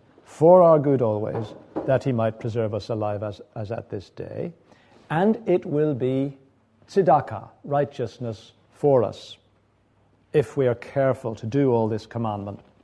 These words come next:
uh, before the Lord our God, as he has commanded us." So the commandments cannot be separated from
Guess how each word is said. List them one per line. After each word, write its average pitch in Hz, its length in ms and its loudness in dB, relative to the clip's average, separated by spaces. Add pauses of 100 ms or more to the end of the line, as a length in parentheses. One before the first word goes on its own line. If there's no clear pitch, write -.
(720)
uh, 110 400 -4 (600)
before 143 360 0
the 123 80 4
Lord 110 240 -2
our 101 120 -4
God, 107 280 -8
as 117 220 -4
he 113 100 -10
has 110 220 -14
commanded 107 500 -12
us." - 180 -16 (1300)
So 175 160 4
the 160 80 2
commandments 233 960 2 (320)
cannot 220 420 -2
be 190 80 -2
separated 151 720 0
from 131 640 -2